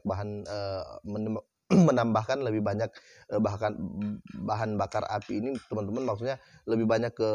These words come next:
apa, eh, sarana staking ya, kira-kira seperti itu, teman-teman ya. Dan di sini juga sebagian besar pertukaran cryptocurrency di ruang angkasa menggunakan teknologi dompet panas, ya betul, betul kan? Mereka, mereka lebih, lebih ke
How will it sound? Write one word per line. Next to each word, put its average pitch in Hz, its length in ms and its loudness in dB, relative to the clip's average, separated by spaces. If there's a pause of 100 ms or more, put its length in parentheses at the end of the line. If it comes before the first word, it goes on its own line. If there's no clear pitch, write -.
(220)
apa, 117 480 -2 (480)
eh, 113 80 -4
sarana 113 400 0
staking 120 880 2
ya, 113 260 -2
kira-kira 95 300 -4
seperti 90 560 -6
itu, 92 80 -8
teman-teman - 480 -14
ya. 110 240 -10 (560)
Dan 107 160 -2
di 107 80 0
sini 120 200 0
juga 120 200 6
sebagian 113 400 4
besar 110 240 0
pertukaran 107 400 0
cryptocurrency 104 520 -2
di 131 120 4
ruang 107 320 0
angkasa 123 240 -2
menggunakan 110 560 -2
teknologi 180 480 2
dompet 156 320 2
panas, 151 480 2
ya 107 80 0
betul, 90 480 -6
betul 98 320 -4
kan? 117 160 -4
Mereka, 104 320 -4
mereka 107 400 0
lebih, 120 240 0 (320)
lebih 120 280 0
ke 120 160 4